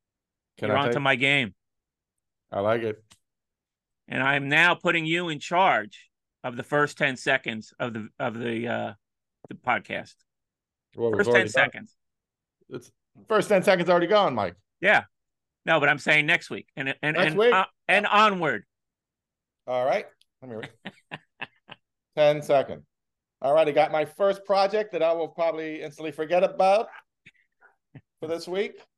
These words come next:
Speaker 2: Anyway, I, I'm hoping this will bring some justice to the families of the victims.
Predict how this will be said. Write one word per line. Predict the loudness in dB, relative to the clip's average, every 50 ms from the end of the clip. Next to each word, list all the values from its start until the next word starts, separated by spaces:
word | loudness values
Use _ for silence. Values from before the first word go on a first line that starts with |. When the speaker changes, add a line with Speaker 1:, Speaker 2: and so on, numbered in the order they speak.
| _ _ _ _ _ _ _ _ _ _ _ _ _ _ _ _ _ _ -6
Speaker 2:
Anyway, | -4 -2 0 2 2 4 4 4 2 -2 -2
I, | -2 -2 -2 -2 -4 -6 -6 -8 -10 -8
I'm | -8 -8 -4
hoping | 0 2 2 2 2 0 0 0 0 0 -4 -6
this | -8 -8 -8 -8
will | -12 -10
bring | -6 -4 -4 -4 -4
some | -8 -10 -8 -4
justice | 2 4 4 4 4 0 -4 -4 -4 -4 -10 -20 _ _ _ _ _ _ _ _ _ _ -10
to | -10
the | -8
families | -4 -2 0 2 2 2 0 0 -2 -2 -2
of | -4 -4
the | -2
victims. | -2 -2 -2 0 2 0 0 0 -2 -10 -14 -18 _